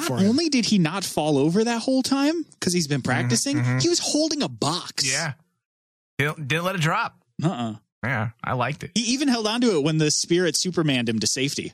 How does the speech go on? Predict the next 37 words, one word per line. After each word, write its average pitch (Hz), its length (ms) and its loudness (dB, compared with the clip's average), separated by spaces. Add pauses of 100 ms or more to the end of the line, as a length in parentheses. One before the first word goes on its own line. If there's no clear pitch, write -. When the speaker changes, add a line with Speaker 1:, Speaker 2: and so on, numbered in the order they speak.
Speaker 1:
which 151 220 0
I 147 80 -2
didn't 151 280 -2
know 135 160 0
it 127 100 -2
could 135 120 0
do. 123 240 -2 (300)
Speaker 3:
Yeah, 131 100 -2
see, 165 160 0
I 143 160 -2
liked 156 280 -2
that 127 200 -4
too. 117 260 -2
That 156 260 -4
was 143 460 0
so 147 440 0
fucking 123 320 -4
powerful, 113 520 -2
that 123 140 -2
entire 131 460 -2
moment. 110 420 -2 (960)
Yeah, 135 160 -2
so 165 140 -2
this 214 160 -2
episode 226 320 -2
was 180 120 2
directed 170 340 -2
by 156 220 -2
Glenn 139 400 2
Winter, 170 340 0
written 147 340 -2
by 123 200 -2
Chris - 480 -2 (560)
Dingris 175 580 0 (140)
and 139 400 -4
Shoshana 143 840 -2
Sachi. 123 720 -4